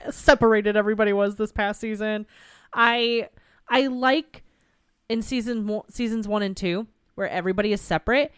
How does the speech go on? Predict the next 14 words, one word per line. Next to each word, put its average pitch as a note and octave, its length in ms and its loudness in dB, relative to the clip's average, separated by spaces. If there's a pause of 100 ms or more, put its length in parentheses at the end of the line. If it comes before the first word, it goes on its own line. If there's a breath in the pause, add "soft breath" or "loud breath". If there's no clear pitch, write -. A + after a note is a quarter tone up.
(160 soft breath)
and F#3 120 -2
then F3 180 0
everybody A3 420 0
comes A3+ 380 -6
together F#3+ 460 -2
in F3 180 -8
this E3 160 -6
final F#3+ 380 -4
conglomeration F#3+ 1000 -2
of D#3 140 -10
just, - 280 -8
like, E3 240 -4
info A#3 360 0
dumping, C#4 480 -2